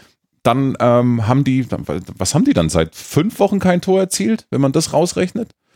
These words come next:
Ich, äh, also es ist, das ist, äh, ein absolutes Unding, äh, wie der VfL Wolfsburg nach, äh, nach vorne spielt. Und, äh, ja, wie, wie Klaas das schon gesagt hat, dass, dass diese Mannschaft überhaupt dreißig Punkte hat. Weil man, wenn man die Saison so durchgeht, fragt sich, wie haben die das gemacht?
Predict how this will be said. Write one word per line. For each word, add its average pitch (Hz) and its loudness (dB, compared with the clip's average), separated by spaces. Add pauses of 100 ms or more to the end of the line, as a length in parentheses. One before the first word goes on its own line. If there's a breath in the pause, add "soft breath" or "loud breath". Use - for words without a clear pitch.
(240)
Ich, 98 -2
äh, 107 4
also 110 2
es 104 -2
ist, 110 -2
das 113 0
ist, - 0
äh, 85 -4
ein - -4
absolutes 123 -2
Unding, 185 2
äh, 117 2
wie 120 -2
der 104 0
VfL 104 -2
Wolfsburg 104 -4
nach, - -6
äh, - -6
nach 76 -6
vorne - -6
spielt. 143 -4 (1200 loud breath)
Und, 104 2
äh, 82 4 (800 loud breath)
ja, 76 -4
wie, - -6
wie - -6
Klaas 95 -4
das - -6
schon 104 0
gesagt 104 -2
hat, 82 -2
dass, 82 -4
dass 87 -2
diese 82 0
Mannschaft 87 0
überhaupt 82 -4
dreißig 80 -2
Punkte 90 -4
hat. 127 -6
Weil 95 2
man, 87 -2
wenn 92 2
man 92 2
die 92 -2
Saison 95 0
so 113 0
durchgeht, 113 0
fragt 87 -4
sich, 98 -2
wie 87 -2
haben 107 2
die 107 0
das 92 0
gemacht? - -2